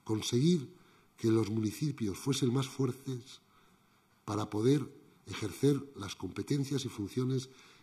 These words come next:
que las normas estatales les asignan. Y claro, en Castilla y León tenemos dos mil doscientos cuarenta y ocho municipios y más del setenta y cinco por ciento tienen menos de quinientos habitantes.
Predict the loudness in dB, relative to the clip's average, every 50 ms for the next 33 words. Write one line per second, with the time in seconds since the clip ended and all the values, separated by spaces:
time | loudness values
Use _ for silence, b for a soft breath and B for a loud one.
0 | B B -6 -2 -2 -2 -2 -2 -4 -6 -8 -4 0 2 4 4 4 2 0 0
1 | -2 -2 -4 -4 -4 -8 -8 -8 -4 -4 -4 -4 -4 -6 -8 -8 -12 -20 b b
2 | b b b b b b -10 -8 -6 -6 -6 -4 -6 -6 -6 -8 -12 -14 -16 -18
3 | -20 _ _ b b b b b b b b b b -10 -2 0 2 4 4 4
4 | 2 0 -4 -8 -8 -6 -6 -2 2 2 4 6 6 6 6 4 2 -2 -8 B
5 | B B B B B B B B -4 -2 2 4 4 4 4 2 2 0 -2 -6
6 | -18 _ -14 -10 -8 -8 -4 0 0 2 2 2 0 -2 -2 -2 -4 -2 -2 -2
7 | -2 -2 -2 -2 -2 -2 -4 -2 -2 -2 -2 0 -2 -2 -4 -2 -4 -4 -4 -6
8 | -10 b b b b b b b b -6 -2 -2 0 0 2 2 0 0 0 -2
9 | -2 -2 -2 -2 -2 -2 -4 -4 -2 -2 -4 -2 -2 -4 -2 -2 -4 -2 -2 -2
10 | 0 0 0 0 0 0 -2 -4 -4 -2 -2 -2 -2 -2 -4 -8 -10 -10 -8 -4
11 | -2 0 0 0 -2 -6 -12 -16 -18